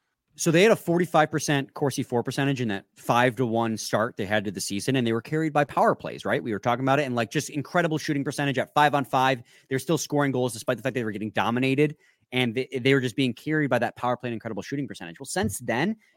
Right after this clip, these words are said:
they have had a Corsi for percentage, well, in this stretch where they are three, five, and two, they've had a Corsi for percentage of fifty-two percent,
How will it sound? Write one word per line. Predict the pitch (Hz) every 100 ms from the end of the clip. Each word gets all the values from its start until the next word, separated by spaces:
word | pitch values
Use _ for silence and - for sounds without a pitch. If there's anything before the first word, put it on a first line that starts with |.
| _ -
they | 160
have | 160 135
had | 196 247
a |
Corsi | 220 196 196 185
for | - 165
percentage, | 180 208 220 254 220 - _ _ _
well, | 139 175 165
in | 175
this | 170
stretch | - - 143 175 - - _ -
where | 151
they | 165
are | 139
three, | - 139 135 170
five, | - 165 165 170
and | 151
two, | - 143 202 - _ _ _ _ _ -
they've | 170
had | 160 156 185 202 190
a | 160
Corsi | - 180 -
for | 160 139 147
percentage | 156 185 190 196 - _ _
of | 160 156 -
fifty-two | 208 220 240 202 - 196
percent, | 156 139 165 107 -